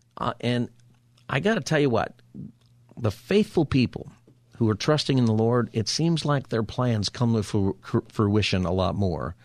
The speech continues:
And I believe that the reason for that is that their plans are also aligned with God's plans. Does that make sense? And when I run into Christians who are disrespectful or they're not righteous in their speech, they're not really trying to follow God,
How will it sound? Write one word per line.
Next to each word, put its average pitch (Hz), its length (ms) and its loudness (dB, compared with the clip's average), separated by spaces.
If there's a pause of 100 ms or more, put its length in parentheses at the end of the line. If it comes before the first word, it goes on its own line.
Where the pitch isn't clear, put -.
(300)
And 113 100 0
I 117 40 4
believe 123 520 6
that 107 120 2
the 107 100 2
reason 117 300 4
for 110 80 0
that 98 180 2
is 92 120 -4
that 90 120 0
their 95 140 0
plans 120 360 2
are 92 120 4
also 92 460 2
aligned 92 320 0
with 80 120 -8
God's 76 260 0
plans. - 440 -10 (640)
Does 101 80 -2
that 113 140 4
make 110 160 0
sense? 113 200 2
And 113 80 2
when 113 80 4
I 110 60 4
run 143 200 4
into 127 180 2
Christians 117 420 0
who 101 80 2
are 92 60 2
disrespectful 123 800 0 (260)
or 95 80 -4
they're 92 100 0
not 101 200 2
righteous 117 400 2
in 123 100 4
their 101 120 2
speech, 123 520 0 (240)
they're 98 100 0
not 131 100 2
really 131 160 4
trying 110 300 4
to 113 60 4
follow 113 320 4
God, 101 460 2